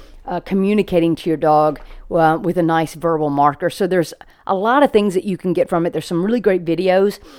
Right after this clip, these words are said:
that you can get from it as well on how to deal with that dog who goes and picks up the shoe a hundred times.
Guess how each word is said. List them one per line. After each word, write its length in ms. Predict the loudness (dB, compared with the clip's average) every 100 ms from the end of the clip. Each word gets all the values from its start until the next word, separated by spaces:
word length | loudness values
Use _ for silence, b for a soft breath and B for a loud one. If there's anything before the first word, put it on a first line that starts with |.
| B B -2
that 160 | -2
you 160 | -2 -2
can 220 | -2 0
get 240 | 2 0
from 200 | 0 -2
it 80 | -2
as 160 | -4 -2
well 240 | 0 0
on 80 | -2
how 240 | -4 -4 -4
to 120 | -6
deal 260 | 0 0
with 100 | 2 0
that 180 | -2
dog 300 | 2 2 2
who 60 | -2
goes 280 | -2 -2 -4
and 160 | -8 -8
picks 240 | -10 -10
up 100 | -10
the 80 | -10
shoe 460 | -8 -4 -2 -4 -6 -4
a 60 |
hundred 280 | -2 -2 -4
times. 440 | -4 -4 -4 -10